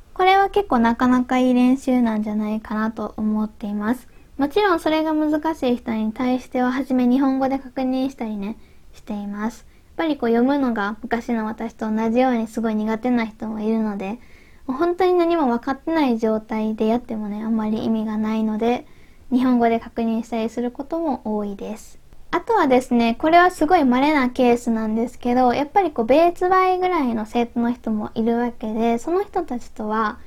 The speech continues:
基本的にはオールドイツ語で一時間ずっと喋ったりしてることが多いです。ドイツ語でですね。で、話す中で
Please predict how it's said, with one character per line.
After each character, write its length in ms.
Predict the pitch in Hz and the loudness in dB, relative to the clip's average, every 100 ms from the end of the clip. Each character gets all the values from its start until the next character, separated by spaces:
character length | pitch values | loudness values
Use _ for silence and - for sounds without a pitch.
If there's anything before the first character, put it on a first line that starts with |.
| - | -14
基 120 | - 349 | -4 -2
本 160 | 392 | 0
的 220 | 381 370 | -2 -2
に 140 | 370 302 | -2 -2
は 140 | - | 0
オ 140 | 247 269 | 0 2
ー 20 | |
ル 140 | 285 | 0
ド 120 | 294 269 | 0 -2
イ 100 | 240 | -4
ツ 100 | 220 | -10
語 140 | 190 | -10
で 180 | 190 247 - - - | -10 -12 -16 -20 -12
一 260 | - 247 254 | -6 0 2
時 140 | 247 | 2
間 240 | 247 214 208 | 0 -4 2
ず 240 | 240 254 | 4 4
っ 20 | - | 2
と 120 | 226 | -6
喋 240 | 240 214 | -4 -4
っ 40 | 208 | -4
た 80 | |
り 100 | 233 | -10
し 40 | 226 | -10
て 120 | 233 | -10
る 80 | 226 | -10
こ 120 | 226 | -10
と 120 | 220 | -10
が 160 | 220 - | -10 -8
多 220 | 220 220 | -4 -4
い 100 | 202 | -4
で 200 | 202 208 | -8 -8
す。 160 | 233 - - - | -10 -16 -20 -8
ド 80 | 233 | -2
イ 100 | 233 | -2
ツ 140 | 233 233 | -2 -4
語 160 | 226 | -2
で 160 | 226 226 | -2 -4
で 120 | 226 | -8
す 80 | - | -10
ね。 220 | 185 240 - - - - - | -10 -10 -16 -20 -20 -20 -2
で、 140 | 330 | 0
話 360 | 349 359 359 359 | 0 -2 -2 -2
す 260 | - 349 339 | -2 -2 0
中 380 | 285 285 311 | -4 -6 -4
で 380 | 302 349 294 - | -2 0 -2 -6